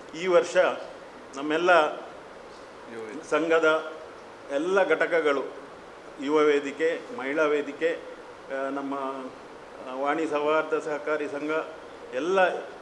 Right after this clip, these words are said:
Speaker 1: ಸಂಘಟನೆಗಳು ಸೇರಿಕೊಂಡು ಒಂದು, ಆ, ತಾಲೂಕು ಮಟ್ಟದ ಒಂದು ಕ್ರೀಡಾಕೂ-, ಕೂಟವನ್ನು ವಿಜೃಂಭಣೆಯಿಂದ ನಡೆಸಬೇಕು ಅಂತ ನಾವು ಆಯೋಜನೆ ಮಾಡಿದ್ದೇವೆ.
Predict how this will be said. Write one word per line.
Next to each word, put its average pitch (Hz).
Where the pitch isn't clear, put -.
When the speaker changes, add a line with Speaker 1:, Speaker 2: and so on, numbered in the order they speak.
Speaker 1:
ಸಂಘಟನೆಗಳು 151
ಸೇರಿಕೊಂಡು 147
ಒಂದು, 147
ಆ, 143
ತಾಲೂಕು 185
ಮಟ್ಟದ 160
ಒಂದು 147
ಕ್ರೀಡಾಕೂ-, 165
ಕೂಟವನ್ನು 156
ವಿಜೃಂಭಣೆಯಿಂದ 165
ನಡೆಸಬೇಕು 151
ಅಂತ 147
ನಾವು 139
ಆಯೋಜನೆ 156
ಮಾಡಿದ್ದೇವೆ. 143